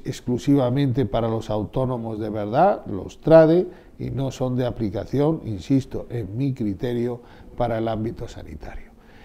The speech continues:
Y los criterios de funcionamiento lo están perfectamente establecidos en estos,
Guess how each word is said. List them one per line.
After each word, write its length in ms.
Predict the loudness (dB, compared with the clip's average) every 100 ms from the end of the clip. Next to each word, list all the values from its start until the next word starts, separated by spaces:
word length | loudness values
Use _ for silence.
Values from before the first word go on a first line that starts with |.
| -20 -4
Y 120 | -2
los 240 | 0 -4 -2
criterios 720 | -2 0 4 4 4 4 0
de 100 | -2
funcionamiento 1040 | -4 -8 -6 -6 -6 -2 2 2 4 4
lo 140 | 4 0
están 320 | -4 -6 -4
perfectamente 960 | -6 -6 -6 -6 -6 -6 -4 -4 -2
establecidos 880 | -4 -6 -6 -6 2 4 4 2 -4
en 240 | -10 -12 -10
estos, 560 | -12 -10 -8 -8 -12